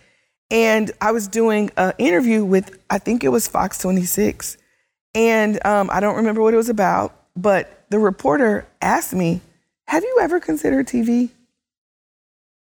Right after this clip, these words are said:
And I was thinking, "Not at all." <laughs> I don't belong in front of a camera. Well, he asked me again at the end of the interview, like, "Are you sure? Like, you've never been an anchor? You've never even considered the front of the, of the camera?"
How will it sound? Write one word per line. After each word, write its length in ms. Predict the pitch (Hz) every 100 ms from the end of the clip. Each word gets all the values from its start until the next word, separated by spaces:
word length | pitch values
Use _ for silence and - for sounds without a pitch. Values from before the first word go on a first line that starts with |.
| _ -
And 120 | 175
I 120 | 202
was 100 | 202
thinking, 480 | - 196 190 180 190 - _ _ _ _ _ _
"Not 380 | 196 202 208 -
at 140 | 233
all." 480 | 151 180 190 233 330 - 226 - 208 -
<laughs> 460 | - - _ _
I 100 | -
don't 160 | 240 220
belong 340 | 214 196 196
in 80 | 208
front 180 | 208 190
of 80 | 190
a 60 |
camera. 440 | 190 185 196 208 233 _ _ _ -
Well, 100 | 262
he 120 | -
asked 220 | - 277
me 120 | 262
again 480 | 233 220 240 254 262
at 140 | 202 220
the 80 |
end 180 | - 220
of 80 | 226
the 80 | 220
interview, 300 | 226 240 247
like, 200 | 233 -
"Are 80 | 320
you 160 | 370 427
sure? 520 | - 294 294 302 294 - _ _
Like, 100 | 247
you've 160 | 277 302
never 200 | 254 208
been 140 | 180
an 80 | 170 -
anchor? 460 | 277 294 - 269
You've 220 | 262 247 247
never 180 | 220 190
even 220 | 175 175
considered 460 | 185 190 226 254
the 100 | 240
front 240 | 226 226 247
of 120 | 233
the, 160 | 233 233 - - _ -
of 100 | 214
the 100 | 226
camera?" 480 | 247 240 247 247